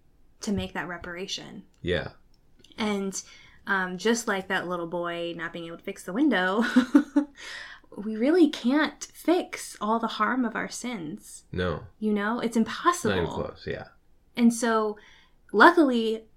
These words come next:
Speaker 1: Jesus did it for us.
Speaker 2: Yeah.
Speaker 1: One. And two, then he invites us into this act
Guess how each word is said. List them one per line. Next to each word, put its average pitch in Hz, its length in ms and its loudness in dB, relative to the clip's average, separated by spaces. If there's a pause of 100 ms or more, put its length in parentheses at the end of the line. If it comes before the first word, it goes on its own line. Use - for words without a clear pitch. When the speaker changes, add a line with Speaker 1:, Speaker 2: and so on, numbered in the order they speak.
(140)
Speaker 1:
Jesus 208 300 2
did 196 120 -4
it - 80 -12
for - 180 -4
us. - 460 -8 (120)
Speaker 2:
Yeah. 160 200 -4
Speaker 1:
One. 190 440 0 (480)
And 202 180 -2
two, 247 440 4
then 226 140 4
he 233 180 2
invites 208 500 -2
us 196 240 -6
into 190 760 -2 (340)
this 175 260 -6
act 196 580 0